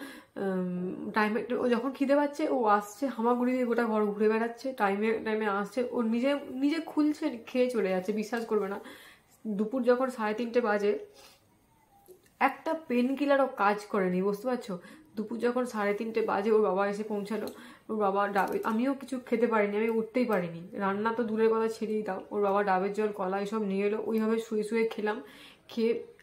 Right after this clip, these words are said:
আর এমন একটা জায়গাতে ছিলাম, একটা কোনো ভালো ডক্টর, উম, মানে কেউ যে একটা doctor বলে, ভালো doctor ই ক-, দে-, বলে দেবে যে, মানে একটা উপদেশ দেবে যে হ্যাঁ এই ডাক্তারটা ভালো, সেরকমও ছিলাম না। যাই হোক, room owner একটা ডক্টরের নাম বলেছিল, তো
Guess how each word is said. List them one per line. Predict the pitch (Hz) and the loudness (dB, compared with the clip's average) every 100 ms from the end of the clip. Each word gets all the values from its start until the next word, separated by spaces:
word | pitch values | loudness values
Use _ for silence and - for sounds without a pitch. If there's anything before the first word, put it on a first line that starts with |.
| - | -6
আর | - | -2
এমন | 220 226 262 | 0 2 2
একটা | 254 254 | 2 2
জায়গাতে | 220 214 226 | 2 2 0
ছিলাম, | 233 247 226 - - | -2 0 2 2 -2
একটা | 214 | -4
কোনো | 226 233 | -2 -2
ভালো | 233 196 196 214 | -2 0 2 2
ডক্টর, | 196 185 - 226 226 | 2 0 2 0 2
উম, | 226 202 202 196 | 0 -2 -4 -2
মানে | 185 185 185 180 - | 0 0 0 -2 -2
কেউ | 220 | 0
যে | 226 | 2
একটা | 226 226 | 2 2
doctor | 196 190 233 | 2 0 0
বলে, | 214 208 208 | 0 0 0
ভালো | 190 190 | 0 0
doctor | 190 185 - 202 - - - - | 0 -2 -2 -2 -4 -16 -20 -10
ই | 220 220 | -6 -2
ক-, | 214 196 180 | 0 0 0
দে-, | 170 - | -2 -2
বলে | 202 202 247 | 0 4 6
দেবে | 214 185 190 | 6 4 2
যে, | 190 196 | 0 0
মানে | 196 196 | -2 -4
একটা | 196 - 240 | -4 -4 -2
উপদেশ | 214 254 240 | 2 4 4
দেবে | 226 220 | 2 0
যে | |
হ্যাঁ | 214 220 | 0 2
এই | 202 202 | 2 0
ডাক্তারটা | 196 196 220 | -2 -4 -6
ভালো, | 185 185 175 175 - - - - - - | 0 0 0 -2 -8 -16 -16 -20 -20 -2
সেরকমও | 240 226 240 | 2 2 2
ছিলাম | 247 233 220 | 0 0 0
না। | 240 | -2
যাই | 254 220 | -2 -2
হোক, | 226 226 | 0 2
room | 214 214 | 2 2
owner | 214 220 214 | 0 0 -2
একটা | 214 208 | 0 0
ডক্টরের | 190 196 208 202 | 0 0 0 0
নাম | 190 196 | 0 -2
বলেছিল, | 202 190 202 240 - - - - | -2 -4 -4 -6 -8 -16 -14 -4
তো | 208 185 | -2 -2